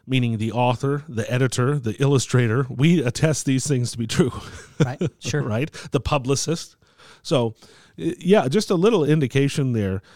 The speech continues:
Speaker 1: and this is part of what points to the authenticity of the text, going back to, Jason, what you were saying, how are we to believe that if there's a skeptic? It's there. I mean, if you take your time to work through the text, there are these indications here,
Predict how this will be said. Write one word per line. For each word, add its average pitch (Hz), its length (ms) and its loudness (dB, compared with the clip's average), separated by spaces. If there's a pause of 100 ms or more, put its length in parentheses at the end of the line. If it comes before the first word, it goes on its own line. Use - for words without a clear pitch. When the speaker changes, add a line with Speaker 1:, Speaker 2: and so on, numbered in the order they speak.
Speaker 1:
and 131 140 -2
this 160 120 0
is 123 60 -4
part 139 200 0
of 120 100 -2
what - 140 -6
points 131 300 -4
to 101 80 -8
the 101 120 -8
authenticity 104 1000 -4
of 98 220 -8
the 92 60 -10
text, - 400 -8
going 101 220 -4
back 95 260 -6
to, 90 200 -8 (140)
Jason, 104 340 -4
what 92 100 -2
you 117 100 -2
were 117 80 0
saying, 85 240 -6
how 113 200 0
are 101 40 0
we 104 200 0
to 101 100 -4 (240)
believe 107 320 -2
that 85 160 -8
if 87 60 -12
there's 98 240 -6
a 80 40 -8
skeptic? - 440 -6 (1040)
It's 202 260 0
there. 135 480 -2
I 110 60 -10
mean, 117 160 0
if 104 100 -2
you 160 100 4
take 156 280 0
your 113 80 -2
time 127 260 0
to 107 80 0
work 113 220 -2
through 123 220 -4
the 92 80 -8
text, 120 360 -6
there 107 160 0
are 104 160 0
these 98 220 -4
indications 104 720 -6
here, 104 200 -10